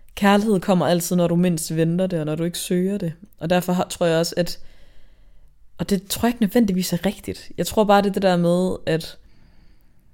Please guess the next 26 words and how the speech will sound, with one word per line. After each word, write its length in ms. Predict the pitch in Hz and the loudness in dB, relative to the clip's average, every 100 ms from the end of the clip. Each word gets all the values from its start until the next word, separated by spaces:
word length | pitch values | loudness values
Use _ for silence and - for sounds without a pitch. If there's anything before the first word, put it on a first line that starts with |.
| - - - - - - - _ _ _ - - - - - - - | -20 -20 -20 -20 -20 -20 -20 _ _ _ -20 -20 -20 -20 -20 -16 -4
Ja, 220 | 190 190 | 0 0
så 140 | - 214 | 0 0
har 120 | 208 | 2
jeg 60 | |
netop 340 | 190 196 214 208 | 4 4 4 4
lidt 140 | 202 | 0
forvekslet, 520 | - 190 196 196 185 | 2 0 0 -2 -2
"Nå, 100 | 170 | 0
men 100 | 175 | 2
så 160 | 170 226 | 2 4
hvis 200 | 214 214 | 2 4
jeg 100 | 185 | 4
ikke 120 | 190 | 4
vil 100 | 202 | 2
have 180 | 170 190 | 4 2
den, 100 | 202 | 2
så 120 | 185 190 | 0 0
kommer 300 | - 208 175 | 2 4 4
den 140 | 156 | 0
jo 60 | 147 | 0
nok 240 | 127 151 | 0 0
alligevel 380 | 143 160 160 120 | 0 0 0 -2
på 140 | - | -4
et 100 | 120 | -8
tidspunkt," 480 | - 156 - 151 - | -6 -8 -4 -6 -2
ikke? 140 | 214 | -4